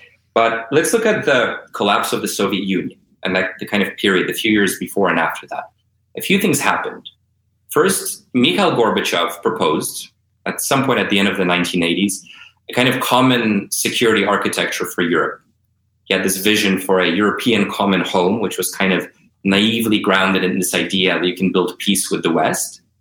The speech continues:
Um, but for a time, it seemed that those proposals might come true. So in nineteen ninety-one, you had this big thing called the Con-, Conference on Security and Cooperation in Europe, which became the O S C E,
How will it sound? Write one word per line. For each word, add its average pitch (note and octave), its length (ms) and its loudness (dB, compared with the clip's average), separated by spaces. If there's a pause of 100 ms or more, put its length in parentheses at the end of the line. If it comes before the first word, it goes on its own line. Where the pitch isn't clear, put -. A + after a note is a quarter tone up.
(640)
Um, C#3 520 0
but G#3+ 320 2 (280)
for D3+ 260 2
a - 80 0
time, A2+ 580 -2 (100)
it C3 100 -2
seemed G3+ 260 2
that D3 140 2
those D3 180 2
proposals B2+ 500 0
might G#2 200 0
come G2 180 0
true. - 380 -2 (520)
So - 160 0
in A#2 60 4
nineteen D#3+ 300 2
ninety-one, G#2+ 460 2
you A#2 60 -2
had G#2 160 0
this G#2+ 160 -2
big A#2+ 180 0
thing G#2 200 2
called G2 220 0
the F#2+ 60 -2
Con-, G#2+ 560 0
Conference B2 540 0
on G#2 180 2
Security G#2+ 540 0
and F#2+ 120 -2
Cooperation F#2+ 560 0
in F2+ 40 0
Europe, F2+ 360 0 (380)
which F#2 160 -2
became G2+ 280 2
the - 120 0
O G#2+ 140 2
S G#2 120 0
C G#2 200 0
E, G#2 400 2